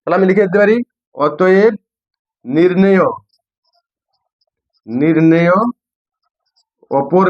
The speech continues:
বীজটি, অপর বীজটি সমান ওয়ান।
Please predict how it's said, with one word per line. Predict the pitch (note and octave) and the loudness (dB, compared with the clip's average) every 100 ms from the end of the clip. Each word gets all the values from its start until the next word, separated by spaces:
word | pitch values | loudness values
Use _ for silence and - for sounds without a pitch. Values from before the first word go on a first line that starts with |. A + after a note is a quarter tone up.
| E3 | 0
বীজটি, | F3+ D#3 A#3+ A3 - _ _ _ _ _ _ _ _ _ _ _ _ _ _ _ C3 | -2 -4 -6 -6 -10 _ _ _ _ _ _ _ _ _ _ _ _ _ _ _ -12
অপর | C3 E3+ F#3 C#3+ | -4 0 0 0
বীজটি | D#3+ E3 - F#3+ C4 B3+ _ _ _ _ _ _ _ _ _ _ _ _ _ | -2 -2 -4 -2 -2 -4 _ _ _ _ _ _ _ _ _ _ _ _ _
সমান | - C3+ F#3 B3 B3 _ _ _ G2+ | -8 -2 0 -2 -4 _ _ _ -12
ওয়ান। | F2+ | -10